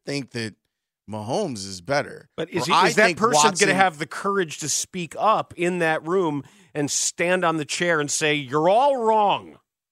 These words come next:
Speaker 1: Because you don't wanna lose your nice job of working for an N F L team.
Speaker 2: We gotta keep our phony baloney jobs. Harumph, harumph, harumph.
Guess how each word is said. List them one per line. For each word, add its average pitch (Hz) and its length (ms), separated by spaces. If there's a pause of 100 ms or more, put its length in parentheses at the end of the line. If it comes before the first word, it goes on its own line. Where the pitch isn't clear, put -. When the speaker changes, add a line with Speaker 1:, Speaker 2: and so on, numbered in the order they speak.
(760)
Speaker 1:
Because 156 520 (760)
you 117 200
don't 170 280
wanna 165 200
lose 139 400
your 147 200 (300)
nice 131 460
job 143 440
of 107 140
working 135 380
for 139 220
an 131 100
N 131 160
F 135 180
L 139 160
team. 196 340 (200)
Speaker 2:
We 294 80
gotta 156 140
keep 147 180
our 170 80
phony 202 240
baloney 240 360
jobs. 240 380
Harumph, 269 400
harumph, 294 380
harumph. 285 500